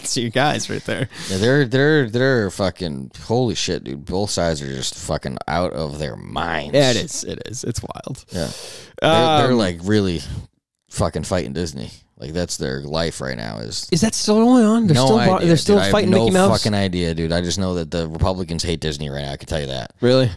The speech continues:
Speaker 2: I
Speaker 1: that what it
Speaker 2: kn-,
Speaker 1: is?
Speaker 2: yeah, I know. That's all I know right now is, and I'm pretty, or maybe it's the other way around. Maybe I'm off, but
Speaker 1: Yeah.
Speaker 2: I'm pretty sure Republicans fucking hate Disney right now.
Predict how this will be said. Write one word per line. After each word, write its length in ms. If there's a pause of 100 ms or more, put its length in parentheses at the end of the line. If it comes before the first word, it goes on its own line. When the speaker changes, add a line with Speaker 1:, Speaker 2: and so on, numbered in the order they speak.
(120)
Speaker 2:
I 120
Speaker 1:
that 80
what 100
it 40
Speaker 2:
kn-, 120
Speaker 1:
is? 80
Speaker 2:
yeah, 140
I 60
know. 200
That's 220
all 160
I 80
know 180
right 140
now 280
is, 220
and 80
I'm 80
pretty, 340
or 120
maybe 200
it's 100
the 80
other 100
way 80
around. 320
Maybe 160
I'm 160
off, 240
but 100
Speaker 1:
Yeah. 60
Speaker 2:
I'm 60
pretty 180
sure 180
Republicans 460
fucking 240
hate 220
Disney 280
right 180
now. 200